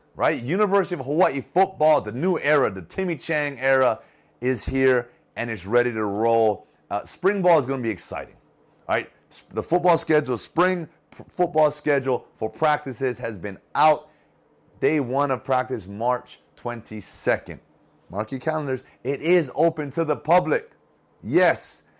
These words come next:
we're back to doing normal things there. So congratulations, uh, you know, to, to,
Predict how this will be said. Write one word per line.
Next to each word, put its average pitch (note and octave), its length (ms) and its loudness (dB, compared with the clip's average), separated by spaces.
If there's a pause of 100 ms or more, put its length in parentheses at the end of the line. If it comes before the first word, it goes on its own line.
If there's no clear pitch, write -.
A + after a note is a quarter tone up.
(120)
we're C#3 160 2
back C3 400 2
to D3 160 -4
doing C3 420 -2
normal C3 420 0
things C3+ 440 -4
there. B2+ 260 2
So A#2 180 -2
congratulations, B2 1000 -2 (280)
uh, A2+ 280 2
you B2 80 -8
know, A2 140 -4
to, B2 280 -8 (120)
to, - 100 -16